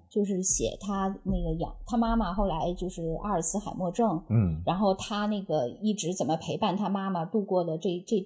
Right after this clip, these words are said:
Speaker 1: 最后的这个很长、非常漫长的这个时间。
Speaker 2: 陆-，陆-，陆小雅。
Speaker 1: 呃，对，对，首先在他成长过程中，呃，他妈妈其实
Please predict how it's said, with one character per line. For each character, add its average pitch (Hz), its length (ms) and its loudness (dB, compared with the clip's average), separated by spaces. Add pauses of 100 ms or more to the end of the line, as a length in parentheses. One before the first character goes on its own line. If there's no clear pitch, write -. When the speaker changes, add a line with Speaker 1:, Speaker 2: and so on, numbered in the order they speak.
(140)
Speaker 1:
最 202 160 6
后 202 240 2
的 160 140 0
这 175 120 -6
个 165 100 -6
很 117 200 -2
长、 - 300 -6
非 277 160 4
常 226 180 2
漫 233 200 4
长 - 260 -8
的 170 80 -2
这 175 100 -6
个 156 80 -2
时 - 200 -4
间。 135 260 2 (140)
Speaker 2:
陆-， 135 180 10
陆-， 139 160 10
陆 127 40 12
小 104 180 12
雅。 85 200 8
Speaker 1:
呃， 71 120 -2
对， 226 160 12
对， 190 200 6
首 196 180 4
先 247 140 4
在 247 140 8
他 247 140 6
成 220 200 2
长 240 180 4
过 220 140 4
程 180 220 2
中， 185 260 2 (300)
呃， 160 320 -2
他 233 140 2
妈 240 180 4
妈 214 160 4
其 190 180 -2
实 185 300 0